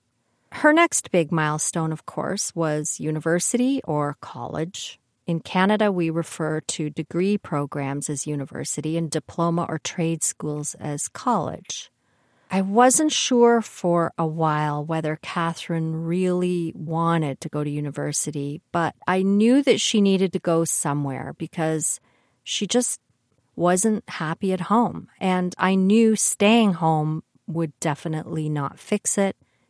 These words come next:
It would make things worse. I also knew that she was incredibly talented and very intelligent. She would get bored very quickly if she had just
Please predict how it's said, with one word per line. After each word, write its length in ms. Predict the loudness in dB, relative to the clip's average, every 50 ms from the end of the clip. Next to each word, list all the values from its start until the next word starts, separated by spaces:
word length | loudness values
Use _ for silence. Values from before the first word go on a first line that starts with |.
| _ _
It 140 | 2 4 4
would 200 | 4 4 2 2
make 240 | 0 -2 -4 -4 -6
things 320 | -8 -6 -6 -6 -6 -8
worse. 480 | -10 -12 -14 -14 -10 -10 -10 -10 -10 -14 _ _ _ _ _ _ _ _ _ _ _ _ _
I 120 | 4 6 8
also 380 | 8 8 8 6 4 4 4
knew 200 | 4 4 4 2
that 160 | 2 0 -2
she 160 | -4 -4 -2 -2
was 180 | -2 0 0
incredibly 760 | -2 -2 -2 -4 -8 -4 -2 0 0 0 0 0 0 -2 -2
talented 720 | -4 -4 -4 -4 -2 -2 -2 -4 -4 -4 -4 -4 -4 -6 -8 -4 _
and 160 | 4 4 4
very 400 | 4 2 2 2 4 4 4 2
intelligent. 800 | 2 0 -2 -4 -4 -2 -2 -2 -2 -4 -4 -6 -6 -6 -8 -10 -14 _ _ _ _ _ _ _ _ _ -10
She 340 | -8 -6 -4 -4 -2 -2 -2
would 240 | 0 0 0 -2 -2 _ _
get 280 | -4 -4 -4 -4 -8 -8
bored 380 | -4 -2 0 0 0 -2 -4
very 280 | -4 -2 -2 0 0 -2
quickly 600 | -4 -4 -4 -4 -4 -4 -6 -6 -6 -6 -6 -6
if 140 | -6 -6 -6
she 240 | -4 -4 -4 -4 -4
had 240 | -4 -4 -6 -6 -6
just 380 | -6 -6 -4 -4 -4 -6 -6